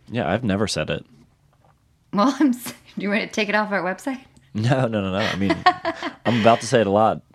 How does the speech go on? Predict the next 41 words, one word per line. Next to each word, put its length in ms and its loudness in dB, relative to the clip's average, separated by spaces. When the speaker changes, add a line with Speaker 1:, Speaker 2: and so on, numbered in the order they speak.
Speaker 1:
today. 340 2
Speaker 2:
Okay. 320 -2
Yeah, 180 4
I 120 4
don't 240 -6
use 220 0
it 120 -2
myself, 500 -2
but 100 4
I 140 0
have 280 -6
heard 260 -6
it 160 -6
used 300 -6
many 220 -4
times 340 -6
in 60 -12
my 120 -14
life. 340 -18
Speaker 1:
By 140 4
people 520 -2
in 100 -4
real 160 2
life? 420 -2
Speaker 2:
By, 240 2
by 340 2
real 240 0
people, 520 -10
yes. 160 -6
Speaker 1:
Weird. 400 -4
Okay, 260 -4
cool. 180 -6
Speaker 2:
Many 260 0
of 140 -2
them 260 -2
probably 440 -8
old 260 -6
Southern 440 -6
relatives 460 -8
of 180 -18
mine. 240 -18